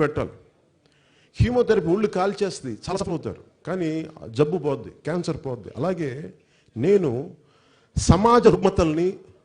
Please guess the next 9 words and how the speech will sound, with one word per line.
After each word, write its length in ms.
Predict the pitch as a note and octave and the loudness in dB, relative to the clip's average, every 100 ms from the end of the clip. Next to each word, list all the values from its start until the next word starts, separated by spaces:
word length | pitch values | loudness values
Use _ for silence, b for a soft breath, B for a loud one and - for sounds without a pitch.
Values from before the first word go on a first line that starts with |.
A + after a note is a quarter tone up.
| _ _ _ _ _ A2 G#2+ C3 | _ _ _ _ _ -12 -4 2
రాజకీయ 480 | G3 G#3+ - A3 A3 G3+ | 2 2 0 2 4 6
నాయకులు 400 | G3+ G3+ G#3 E3 - | 6 4 2 -2 2
చాలామంది 640 | F#3 G3+ F#3+ F#3+ F#3+ E3 C#3 D#3 | 4 4 2 0 0 2 2 0
సమాజాన్ని 640 | D3 F3+ G#3+ F#3+ G#3+ G#3 F#3 E3+ F3+ | 0 2 2 4 6 6 6 6 6
విభజించి 560 | D#3+ G3+ G3+ A3+ A3 A3+ A3 - | 6 6 6 4 2 2 2 4
ఆలోచన 240 | G#3 A3 G3+ | 4 4 2
విధానాన్ని 400 | E3 F3 E3+ D3+ D3 | 0 -2 -2 0 0
దాని 120 | C#3+ | 0
మీద 80 | D#3+ | 0